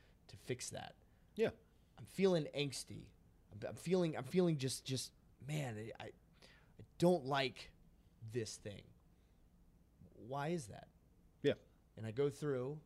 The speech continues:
Speaker 1: and I, and I, and I ch-, and I check, and it's like, well, this is met, this need is met, that need is met, this need is met.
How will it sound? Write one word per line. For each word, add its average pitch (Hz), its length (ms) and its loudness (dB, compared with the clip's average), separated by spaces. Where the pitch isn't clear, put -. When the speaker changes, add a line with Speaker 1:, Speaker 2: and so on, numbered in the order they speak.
Speaker 1:
and 117 120 -6
I, 107 160 -6
and 110 120 -8
I, 101 220 -10
and 107 100 -10
I 107 80 -10
ch-, - 300 -14
and 110 100 -8
I 101 60 -8
check, 135 280 -8
and 123 80 -10
it's 104 100 -12
like, 104 100 -14
well, 120 120 -6
this 147 220 -8
is 139 120 -8
met, 131 320 -6
this 123 160 -10
need 131 180 -8
is 117 100 -6
met, 120 240 -8
that 123 220 -6
need 123 140 -8
is 110 120 -10
met, 113 240 -8
this 190 200 -6
need 151 120 -6
is 101 120 -10
met. 107 240 -8